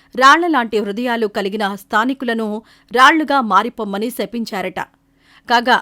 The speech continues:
ఆ ఊరిలో ఒక మహిళ మాత్రం శిష్యులకు సహాయం చేసిందట. దానితో సాధువు ఆ మహిళకు శాపం వర్తించకుండా చేశారు. అయితే ఆమెను వెనక్కి తిరగకుండా వెళ్లమని చెప్తాడు. కాని మహిళ మాత్రం వెనక్కి తిరిగి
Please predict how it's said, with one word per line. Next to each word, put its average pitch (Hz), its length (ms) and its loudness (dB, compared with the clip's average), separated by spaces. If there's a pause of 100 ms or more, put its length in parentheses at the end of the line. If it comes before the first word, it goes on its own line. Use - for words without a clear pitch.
(120)
ఆ 247 140 10
ఊరిలో 254 600 2
ఒక 247 200 0
మహిళ 226 400 0
మాత్రం 220 460 -2 (280)
శిష్యులకు 330 560 0
సహాయం 240 460 -4 (100)
చేసిందట. 190 440 -6 (600)
దానితో 262 460 2
సాధువు 226 600 0 (100)
ఆ 233 160 6
మహిళకు 262 500 -4
శాపం 220 440 -4
వర్తించకుండా 202 680 -6 (100)
చేశారు. 185 360 -4 (600)
అయితే 262 400 0
ఆమెను 240 300 4
వెనక్కి 226 360 -4
తిరగకుండా 226 560 -4
వెళ్లమని 214 560 -4
చెప్తాడు. 190 360 -8 (440)
కాని 330 200 0
మహిళ 311 360 0
మాత్రం 240 440 0
వెనక్కి 240 320 -2
తిరిగి 220 280 -4